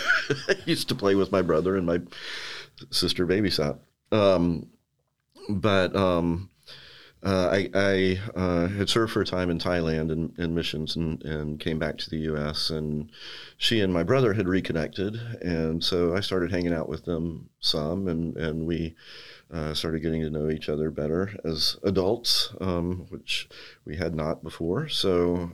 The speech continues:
uh, um, one thing led to another. We, we eventually started dating and, and, uh, then got married.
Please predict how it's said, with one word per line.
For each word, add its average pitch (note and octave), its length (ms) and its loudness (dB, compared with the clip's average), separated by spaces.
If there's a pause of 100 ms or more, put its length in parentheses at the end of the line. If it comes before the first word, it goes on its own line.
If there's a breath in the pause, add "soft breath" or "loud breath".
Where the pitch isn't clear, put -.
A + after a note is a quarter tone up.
(120)
uh, E2+ 440 0 (680 loud breath)
um, F#2+ 560 0 (280)
one F#2 200 2
thing G2 240 0
led F2+ 180 2
to G2 140 -2
another. F#2+ 400 0
We, F2+ 460 0 (560)
we E2 440 -2 (100)
eventually E2 440 -2
started E2+ 540 -2 (200)
dating F#2 460 0
and, E2 540 -2
and, D#2+ 560 -6 (200)
uh, D#2 280 -6
then D#2+ 180 -4
got E2+ 240 -2
married. D#2+ 420 -4